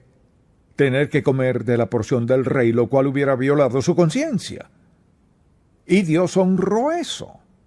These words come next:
Bueno, esa no fue la única vez que lo desafiaron. Más adelante, cuando lo ascendieron en ese sistema de gobierno, sus colegas en puesto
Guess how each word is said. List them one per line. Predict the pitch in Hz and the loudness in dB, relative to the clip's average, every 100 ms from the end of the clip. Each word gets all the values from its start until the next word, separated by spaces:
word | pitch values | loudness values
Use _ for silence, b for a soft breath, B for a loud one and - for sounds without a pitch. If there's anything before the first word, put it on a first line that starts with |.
| _ _ _ _ _ _ | _ _ _ _ _ _
Bueno, | 82 107 127 78 131 - _ _ _ _ _ _ _ _ _ _ _ _ | -2 0 0 -2 -8 -14 _ _ _ _ _ _ _ _ _ _ _ _
esa | - 165 247 | -4 0 0
no | 233 | 0
fue | 180 170 | 2 2
la | 180 | 2
única | 185 185 170 | 0 0 0
vez | 139 165 | 0 0
que | 165 | 2
lo | 131 113 | 2 2
desafiaron. | 110 127 - 147 98 92 95 | 0 -2 -2 -2 -2 -4 -4
Más | 104 151 | 0 2
adelante, | 139 180 165 147 170 | 4 4 2 0 0
cuando | 170 127 123 123 | 0 0 0 2
lo | 113 | 2
ascendieron | 107 147 127 165 151 113 120 123 B | 0 0 4 4 4 2 -2 -4 B
en | 135 131 | 0 2
ese | 127 117 127 107 b b b _ | 2 0 2 2 b b b _
sistema | - 131 113 - 151 104 87 - - | -4 -2 2 4 2 0 -8 -12 -14
de | 113 113 95 - | -4 -2 -2 -4
gobierno, | 113 113 139 147 90 82 82 80 69 78 85 156 - _ _ _ _ _ _ _ _ _ _ - | -2 2 4 2 0 -6 -10 -12 -14 -10 -8 -8 -10 _ _ _ _ _ _ _ _ _ _ -20
sus | - 165 151 | 0 0 2
colegas | 175 170 220 240 247 247 - | 2 2 2 2 0 -2 0
en | 170 151 | -2 0
puesto | 185 165 185 160 143 - | 0 2 2 2 2 -4